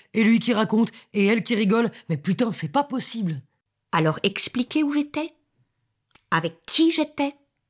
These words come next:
Speaker 2: pourquoi j'y étais. C'est mort. Et elle rentre plus dans ma chambre comme ça. Et je le vois plus, lui, sur les toilettes. Mais ferme la porte ! Parce que leurs odeurs, leur peau, leur haleine,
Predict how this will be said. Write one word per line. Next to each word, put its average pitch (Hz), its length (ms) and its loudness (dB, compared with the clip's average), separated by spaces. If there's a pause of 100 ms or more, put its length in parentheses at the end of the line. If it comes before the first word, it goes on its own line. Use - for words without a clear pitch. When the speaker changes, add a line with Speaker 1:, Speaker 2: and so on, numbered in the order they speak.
(600)
Speaker 2:
pourquoi 330 480 0
j'y 330 140 0
étais. 311 340 -6 (480)
C'est - 140 -4
mort. - 300 -4 (1500)
Et 202 60 2
elle 196 100 2
rentre 208 240 -2
plus 220 140 -4
dans 185 60 -2
ma 170 80 -2
chambre 165 200 -10
comme 151 140 -14
ça. - 200 -14 (1600)
Et 220 80 2
je 240 80 2
le 254 120 2
vois 214 280 -2
plus, 311 260 0
lui, 185 220 -6
sur 185 180 -8
les 180 80 -8
toilettes. 196 380 -10
Mais 170 100 -6
ferme 247 540 2
la 190 140 4
porte ! 285 560 0 (920)
Parce - 200 0
que 285 100 2
leurs 254 300 0
odeurs, 262 420 2 (720)
leur 170 260 -2
peau, 311 420 2 (360)
leur 233 160 2
haleine, 262 400 4